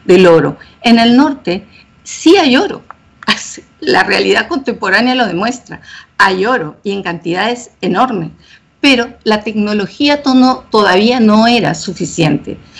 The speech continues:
Tenemos el gran, la gran ilusión de Hualgayoc, pero Hualgayoc, o sea, tampoco es que dure largo tiempo. Hay incluso, se quinta oro, pero se quinta oro de las huacas,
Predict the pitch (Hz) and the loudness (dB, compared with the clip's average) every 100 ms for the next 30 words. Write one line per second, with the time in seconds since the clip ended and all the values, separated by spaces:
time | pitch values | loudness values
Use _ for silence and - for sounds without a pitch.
0 | - - 233 254 294 - 240 214 202 226 | -6 2 4 6 4 2 0 0 0 2
1 | 247 254 269 - _ _ - 226 - 196 | 2 2 -4 -10 _ _ -6 -4 -2 -2
2 | 208 233 285 247 214 240 240 226 175 170 | 0 0 2 0 -2 -4 -4 -2 -4 -4
3 | 156 175 254 - _ _ _ _ - 214 | -4 -4 -6 -10 _ _ _ _ 0 2
4 | 196 196 196 185 190 294 190 175 _ _ | 2 0 0 0 0 -2 -2 -8 _ _
5 | _ _ _ _ _ - - - - - | _ _ _ _ _ -16 -6 -4 -4 -10
6 | _ - 196 185 262 269 294 277 - 220 | _ -2 -2 -2 -4 -4 -6 -8 -6 -4
7 | 254 262 185 180 190 208 208 285 233 - | -2 -2 0 0 -2 -4 -4 -2 -2 -4
8 | - - _ _ - _ _ _ _ _ | -12 -18 _ _ -20 _ _ _ _ _
9 | _ _ _ - 240 330 277 220 254 277 | _ _ _ -4 -2 2 2 0 -2 -6
10 | 233 202 - - 170 - 311 392 - - | -8 -8 -10 -8 -8 -8 -8 -6 -6 -8
11 | - 220 208 214 - - 214 196 214 - | -6 -2 0 -2 -6 -4 -4 -2 -6 -2
12 | 269 - - - 254 247 196 - _ _ | -2 -2 -6 -2 0 0 -4 -12 _ _
13 | _ - 196 170 160 196 240 339 - - | _ -4 0 0 -2 0 0 0 -10 -16